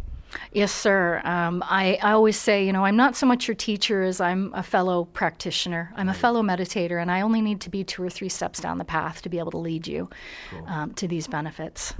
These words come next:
Speaker 2: I like that. So somebody has come to your website, come to MedPoint website.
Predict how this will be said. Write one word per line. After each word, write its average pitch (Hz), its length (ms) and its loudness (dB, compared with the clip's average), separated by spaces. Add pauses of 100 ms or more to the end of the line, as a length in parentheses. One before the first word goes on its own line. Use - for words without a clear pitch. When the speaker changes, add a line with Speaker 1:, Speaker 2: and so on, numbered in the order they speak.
(180)
Speaker 2:
I - 80 4
like 98 180 4
that. 82 220 2
So 101 240 4 (240)
somebody 139 540 4
has 110 260 0
come 117 180 4
to 107 60 6
your 117 160 6
website, 120 480 4
come 107 180 6
to 98 60 8
MedPoint 98 600 6
website. 101 500 4